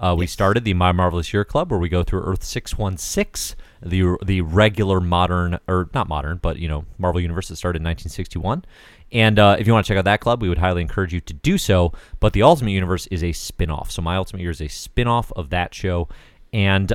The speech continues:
Speaker 1: uh, guess what? It's more modern. We're starting in the year two thousand. It's pretty fun. If that's what you're looking for and you don't wanna be mired in the eighties with us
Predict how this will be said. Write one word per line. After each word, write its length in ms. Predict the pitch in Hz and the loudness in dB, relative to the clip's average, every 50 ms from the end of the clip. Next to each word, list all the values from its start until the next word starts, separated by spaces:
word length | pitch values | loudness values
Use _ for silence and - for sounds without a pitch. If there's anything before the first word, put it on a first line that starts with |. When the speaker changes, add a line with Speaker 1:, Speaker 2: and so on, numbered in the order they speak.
| - - | 0 2
Speaker 1:
uh, 160 | 110 110 113 | 2 2 2
guess 260 | 110 - 139 131 - | 2 0 0 0 2
what? 160 | 143 135 117 - | 2 0 0 0
It's 160 | 101 90 - | -4 -6 -4
more 180 | 95 98 110 117 | -2 0 0 2
modern. 320 | 107 101 101 98 98 90 | 2 2 2 0 0 -2
We're 80 | 85 78 | -4 -4
starting 300 | - - 101 101 101 104 | -2 -2 -2 0 0 -2
in 60 | 101 | -2
the 60 | 98 | -2
year 60 | 95 95 | -4 -4
two 120 | - 98 | -4 -4
thousand. 420 | - 82 80 80 76 87 85 80 - | -4 -2 -2 -2 -2 -4 -6 -6 -8
It's 100 | 76 - | -10 -10
pretty 260 | - - 107 107 95 | -6 -4 -2 -2 -2
fun. 340 | - - 87 80 80 80 82 | -2 -4 -4 -4 -4 -4 -6
If 100 | - 90 - | -6 -4 0
that's 200 | 92 92 - - | 0 0 0 -2
what 80 | - | -4
you're 100 | - 98 | -4 -2
looking 280 | 90 85 87 - - 85 | -2 -2 -2 -4 -4 -6
for 380 | - - 95 90 85 85 87 - - | -4 -2 -2 -2 -2 -2 -4 -6 -6
and 240 | 101 87 85 82 82 | -4 -4 -2 -2 -2
you 80 | 80 85 | -2 -2
don't 120 | 90 85 | -2 -2
wanna 140 | 85 85 80 | -2 -4 -4
be 100 | 76 82 | -4 -4
mired 380 | 80 82 82 85 90 90 85 | -2 0 0 0 0 0 -2
in 80 | 87 85 | -2 -6
the 180 | 82 - - 101 | -6 -8 -6 -4
eighties 320 | 95 92 90 90 85 76 | -4 -2 -2 -2 -2 -2
with 200 | 73 87 - - | -2 -4 -2 -2
us 340 | 87 85 85 - - - | -4 -4 -4 -6 -10 -16